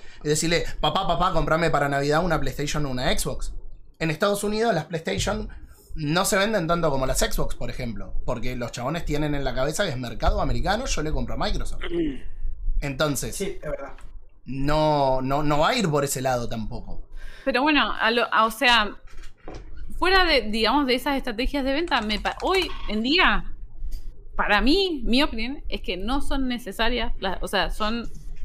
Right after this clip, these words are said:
Speaker 3: es tonto poner una exclusividad, es tonto obligar a un jugador tener que elegir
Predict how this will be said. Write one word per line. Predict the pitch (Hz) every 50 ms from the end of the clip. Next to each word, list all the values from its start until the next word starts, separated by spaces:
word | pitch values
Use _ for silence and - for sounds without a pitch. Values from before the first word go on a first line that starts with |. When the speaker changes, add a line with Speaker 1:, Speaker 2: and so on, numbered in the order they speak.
| - - - -
Speaker 3:
es | 190 - -
tonto | - 277 339 359 330 - 302
poner | 214 208 208 208 214 220
una | 220 202
exclusividad, | - - 208 180 - 202 196 185 190 220 269 302 -
es | 240 202 -
tonto | - 262 302 302 339 302
obligar | 240 220 185 196 202 220
a | 233
un | 233 214 -
jugador | - - 196 190 185 190 214 240 285 311 - - - - - - - -
tener | 226 220 220 240 - -
que | 294 285
elegir | 247 233 - - 269 277 302 339 349